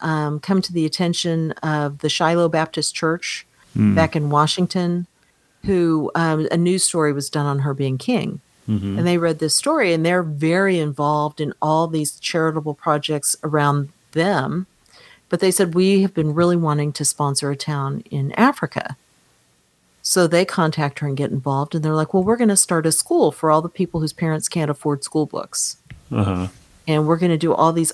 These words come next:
Speaker 1: other things, too. We're gonna help with a water bore, or a borehole." Because that's the thing you started to say is,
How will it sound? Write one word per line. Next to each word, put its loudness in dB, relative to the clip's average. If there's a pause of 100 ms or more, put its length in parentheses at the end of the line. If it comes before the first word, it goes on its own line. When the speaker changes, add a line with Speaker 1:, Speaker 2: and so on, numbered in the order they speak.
Speaker 1:
other 4
things, -2
too. 2
We're -4
gonna 0
help 0
with -2
a 2
water 2
bore, -4 (140)
or 0
a 4
borehole." 0 (760)
Because 0
that's 0
the 2
thing 2
you 0
started 0
to -2
say 2
is, 0